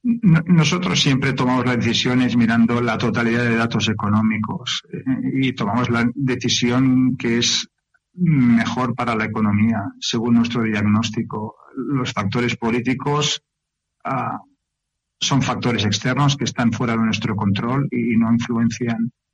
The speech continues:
para nada las decisiones. Sí que es cierto de que cada año electoral hay mucha especulación mirando datos históricos, cuántas veces el, el fed ha movido la tasa de interés o para arriba o para abajo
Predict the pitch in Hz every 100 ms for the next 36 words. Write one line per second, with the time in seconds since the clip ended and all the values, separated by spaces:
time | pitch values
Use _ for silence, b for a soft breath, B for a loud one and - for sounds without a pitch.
0 | _ _ 113 113 117 120 117 107 110 101
1 | - 117 107 92 - _ _ _ - -
2 | 127 123 - 135 123 147 131 120 - 120
3 | 117 131 123 123 113 113 95 113 135 156
4 | 160 B B _ _ 120 120 123 127 110
5 | 123 120 113 104 127 139 135 117 117 113
6 | 110 110 101 98 - 127 131 135 123 -
7 | 120 117 117 107 104 120 - 120 117 -
8 | - 123 127 110 - 127 123 120 113 117
9 | 110 107 117 - 113 101 104 113 117 113
10 | 110 110 104 101 123 117 - 110 110 127
11 | - 131 127